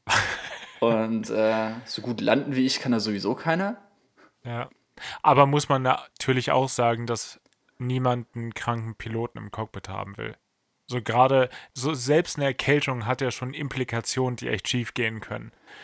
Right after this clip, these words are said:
Speaker 1: Wenn deine, deine Nebenhöhlen wirklich zu sind und dann hast du das, kriegst den Druckausgleich nicht hin, da sind schon, äh, sind Trommelfälle schon zu Bruch gegangen.
Speaker 2: Ja, voll. Hattest du
Speaker 1: Also
Speaker 2: es mal? Also,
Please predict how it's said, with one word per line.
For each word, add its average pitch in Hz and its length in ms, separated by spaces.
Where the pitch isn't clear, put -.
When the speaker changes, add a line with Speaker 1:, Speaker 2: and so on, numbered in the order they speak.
Speaker 1:
Wenn 131 100
deine, 135 380
deine 131 300
Nebenhöhlen 127 680
wirklich 131 300
zu 143 220
sind 131 280
und 135 140
dann 117 140
hast 123 220
du 131 60
das, 123 400
kriegst - 280
den 127 100
Druckausgleich 120 720
nicht 113 140
hin, 131 240
da 120 120
sind 135 300
schon, 131 420
äh, 127 360
sind 123 280
Trommelfälle 165 840
schon 165 360
zu 160 200
Bruch 156 280
gegangen. 110 460
Speaker 2:
Ja, 101 220
voll. 101 380
Hattest 147 220
du - 20
Speaker 1:
Also 131 100
Speaker 2:
es 123 60
mal? 196 80
Also, 123 400